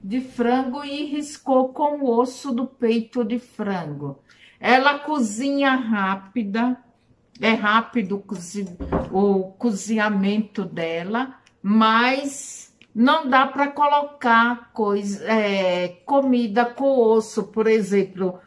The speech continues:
uma costela, o, o osso buco, conforme vai mexendo, vai riscando,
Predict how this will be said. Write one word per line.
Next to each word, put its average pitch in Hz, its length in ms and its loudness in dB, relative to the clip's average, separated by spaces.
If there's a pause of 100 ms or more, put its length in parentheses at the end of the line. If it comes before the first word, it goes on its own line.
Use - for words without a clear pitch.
(140)
uma 214 300 4
costela, 196 1400 2 (180)
o, 196 1000 2 (360)
o 233 140 6 (140)
osso 240 400 -8
buco, 240 800 -6
conforme 247 680 -2
vai 247 240 0
mexendo, 247 880 -4
vai 240 260 0
riscando, 180 760 -8